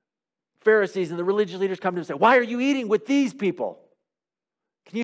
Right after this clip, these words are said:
hear that kind of language? Well, why would you dine with these kind of people? If you're going to be a holy person, if you're going to be a righteous person, why would you hang out with those kind of people? Fast forward to twenty twenty-four. And thinking of Christians,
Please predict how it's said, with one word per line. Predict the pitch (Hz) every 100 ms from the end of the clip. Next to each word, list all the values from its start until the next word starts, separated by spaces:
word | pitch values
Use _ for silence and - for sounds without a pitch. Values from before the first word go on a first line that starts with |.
| 220
hear | 294
that | 440 415
kind | 233
of | 147
language? | 143 185 190
Well, | 156 143
why | 143 190 226
would | 208 156
you | 165
dine | 151 156 165 160
with | 147
these | 143 147
kind | - 127
of | 120
people? | 131 113 - - -
If | 190
you're | 202
going | 185 190
to | 175
be | 175 160
a |
holy | 139 196 196 175
person, | 143 151 143 139
if | 131
you're | 160
going | 165 160
to | 160
be | 147
a | 135
righteous | 143 175 170 131
person, | 147 131 123 - 185 131
why | 165 202 214
would | 202 143
you | 139
hang | 127 160 160
out | 156 147
with | 143 -
those | 135 131
kind | - 123 120
of |
people? | - 120 92 80 _ _ _ _ _ _ _ _ _ _ _ _ _ _ _ _ _ _ _ _
Fast | 123 120
forward | 131 123 117
to | 104
twenty | - 117 107
twenty-four. | 110 98 92 139 90 - _ _ _ _ _ _ _ _ _ _ _ _ _ _ _ _ _ _ _ _ _
And | 131
thinking | 165 156 143
of | -
Christians, | 175 - 113